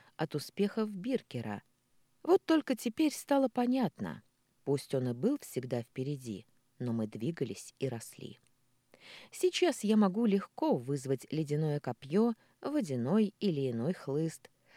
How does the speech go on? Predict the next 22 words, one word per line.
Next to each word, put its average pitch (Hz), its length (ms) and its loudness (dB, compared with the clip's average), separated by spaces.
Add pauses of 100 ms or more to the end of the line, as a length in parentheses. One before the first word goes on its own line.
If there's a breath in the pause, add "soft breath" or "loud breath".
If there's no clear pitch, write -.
(160 soft breath)
сжать 143 420 -2
огонь 120 380 -2
в - 80 -12
шар, 220 360 2 (200)
либо 147 260 2
же 139 140 0
просто 160 420 2
заставить 131 680 -2
аэр 269 380 0
двигаться 139 540 -2
быстрее. 120 640 -8 (580)
Ничего 330 460 -2
особенного, 110 800 -2 (400 soft breath)
но 143 320 -2
это 254 380 -4
одни 170 420 2
из 156 140 -4
наиболее 147 680 -2
используемых 170 1000 -2
форм 123 280 -6
в 120 80 -10
бою. 117 440 -8